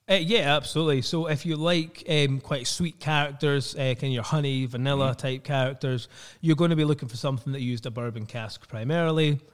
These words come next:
Speaker 1: Um, that's gonna be a whiskey that's gonna have, uh, a lighter color, kinda that gold, kinda classic whiskey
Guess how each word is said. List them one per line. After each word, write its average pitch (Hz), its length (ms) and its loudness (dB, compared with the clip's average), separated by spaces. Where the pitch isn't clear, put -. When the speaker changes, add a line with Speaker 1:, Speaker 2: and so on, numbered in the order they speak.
Speaker 1:
Um, 139 200 2
that's 156 220 0
gonna 170 140 4
be 156 100 4
a 143 60 2
whiskey 139 340 0
that's 120 160 -6
gonna 139 180 -4
have, 123 300 0
uh, 127 300 -4
a 120 80 -4
lighter 135 340 0
color, 123 420 -4
kinda 123 180 -4
that 120 180 -8
gold, 131 460 -2
kinda 120 280 -8
classic 117 420 -8
whiskey 139 200 0